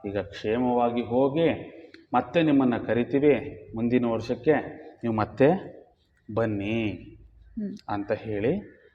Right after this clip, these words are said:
Speaker 1: ಮಂತ್ರ ಬರ್ದಿದ್ದವರು ಈ ರೀತಿಯಾಗಿ ಹೇಳಿ ಏನಾದ್ರೂ ನೈವೇದ್ಯವನ್ನ ಅಂದ್ರೆ ಹಣ್ಣು ಹಂಪಲನ್ನ ನೈವೇದ್ಯ ಮಾಡಿ ಭಗವತಿಯನ್ನ ನೀವು ಹೋಗ್ ಬನ್ನಿ ಅಂತ ಹೇಳಿ ಕಳಿಸ್ಕೊಡುವಂಥದ್ದು ವಿಧಾನ.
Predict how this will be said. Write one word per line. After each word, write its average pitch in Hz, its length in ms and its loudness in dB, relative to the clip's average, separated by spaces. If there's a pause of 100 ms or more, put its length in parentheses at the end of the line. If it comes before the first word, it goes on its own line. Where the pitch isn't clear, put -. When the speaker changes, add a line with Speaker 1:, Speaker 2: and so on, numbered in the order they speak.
(840)
Speaker 1:
ಮಂತ್ರ 170 320 4
ಬರ್ದಿದ್ದವರು 110 720 -2
ಈ 123 180 -2
ರೀತಿಯಾಗಿ 107 960 -8 (240)
ಹೇಳಿ 113 640 -4 (180)
ಏನಾದ್ರೂ 113 520 4
ನೈವೇದ್ಯವನ್ನ 110 840 -4 (220)
ಅಂದ್ರೆ 113 220 -2
ಹಣ್ಣು 123 320 2
ಹಂಪಲನ್ನ 104 520 -4 (640)
ನೈವೇದ್ಯ 104 440 -4
ಮಾಡಿ 98 420 -6 (480)
ಭಗವತಿಯನ್ನ 110 680 2 (400)
ನೀವು 123 200 0
ಹೋಗ್ 123 360 4
ಬನ್ನಿ 101 540 -6 (800)
ಅಂತ 101 200 -8
ಹೇಳಿ 117 600 -6 (260)
ಕಳಿಸ್ಕೊಡುವಂಥದ್ದು 110 1300 -2 (360)
ವಿಧಾನ. 107 360 -4